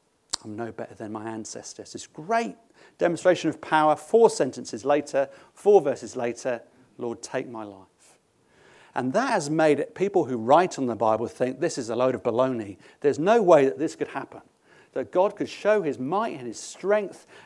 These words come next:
and then four verses later, this man would be wanting his life to be taken from him." That just shows that the Bible is fiction. I don't think it does. It tells more about the translators and the commentators than it does about the Bible.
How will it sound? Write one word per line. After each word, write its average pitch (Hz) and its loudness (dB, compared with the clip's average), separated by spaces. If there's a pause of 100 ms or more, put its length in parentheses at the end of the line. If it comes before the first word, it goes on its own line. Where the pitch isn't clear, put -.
and 117 -10
then 110 -8
four 226 -2
verses 131 0
later, 127 0 (520)
this 139 -4
man 131 0
would 113 -8
be 123 -4
wanting 120 -6
his 110 -10
life 120 -4
to - -18
be 113 -12
taken 117 -6
from 107 -8
him." 101 -18 (720)
That - -2
just - -4
shows 190 6
that 156 -6
the 135 -4
Bible 123 2
is 107 -8
fiction. - -12 (400)
I 131 -2
don't 208 -2
think 185 -6
it 123 -6
does. 165 -2
It - -16 (280)
tells 156 -4
more 160 2
about 147 0
the 127 -2 (300)
translators 151 2
and 123 -2
the 120 -6
commentators 123 -2
than 131 -6
it - -8
does 151 0
about 127 -2
the 123 -6
Bible. 220 -6